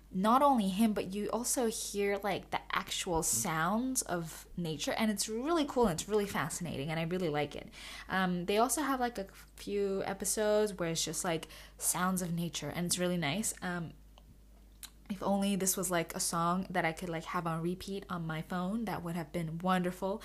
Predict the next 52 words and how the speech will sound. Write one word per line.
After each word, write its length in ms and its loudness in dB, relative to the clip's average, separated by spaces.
to 120 -8
just, 200 0
like, 160 -6
sit 320 4
and 160 -4
relax 400 -2
to, 160 -4
but 300 -2
yeah. 220 -2
Um, 460 2
so 320 4
this 220 0
is, 140 0
like, 120 0
if 140 0
you 60 -6
just 240 2
want, 180 0
like, 300 0
an 120 -6
escape, 640 0
I 60 4
really 300 2
recommend 440 -4
this 160 -4
one 120 -4
as 260 -8
well. 320 -4
And 180 2
they're 120 4
also, 340 2
like, 180 0
quite 180 -4
short. 280 2
They're 140 -2
about, 180 2
like, 180 2
half 220 -4
an 80 -2
hour 260 0
or 120 -4
so. 280 0
Um, 440 2
so 220 2
they 100 6
don't 200 0
take 200 -2
up 100 -4
too 140 -2
much 200 0
time 220 -2
either. 280 -2